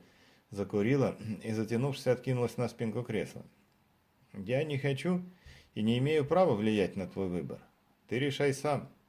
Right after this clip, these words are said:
Хотя, надо признать, порядочная мразь этот твой отец Дмитрий. Он сам подлинный слуга сатаны, хотя и не осознает этого. Такие попы, как он, компрометируют все хорошее в православии, что там еще осталось.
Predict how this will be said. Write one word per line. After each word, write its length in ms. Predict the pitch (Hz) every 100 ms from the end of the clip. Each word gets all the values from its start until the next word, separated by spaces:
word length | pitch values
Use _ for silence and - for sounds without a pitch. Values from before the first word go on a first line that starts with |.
| _ _ _ _
Хотя, 240 | 107 98 117
надо 240 | 165 165
признать, 480 | - 160 147 143 - - _ _ _ _ _
порядочная 580 | 95 131 165 139 - 147
мразь 380 | 151 147 -
этот 240 | 92 92 -
твой 200 | 104 95
отец 220 | 95 87
Дмитрий. 520 | 85 90 85 - - - _ _ _ _ _ _ -
Он 160 | 101
сам 300 | - 165 143
подлинный 460 | - 120 101 98 92
слуга 340 | - 104 95
сатаны, 540 | - 92 101 92 73 - _
хотя 260 | - 87 104
и 40 |
не 120 | 101 101
осознает 600 | 101 98 110 104 82 78
этого. 320 | 76 - - _ _ _ _ _ _ _
Такие 320 | 98 95 160
попы, 320 | 143 143 151 135
как 220 | 139 139
он, 200 | 180 127
компрометируют 800 | 110 104 127 127 127 165 147 139
все 160 | 156
хорошее 460 | 135 151 151 160 95
в 20 |
православии, 720 | - 101 98 98 104 80 69
что 220 | 65 101 98
там 180 | 101
еще 220 | 92 - 98
осталось. 520 | - - 62 -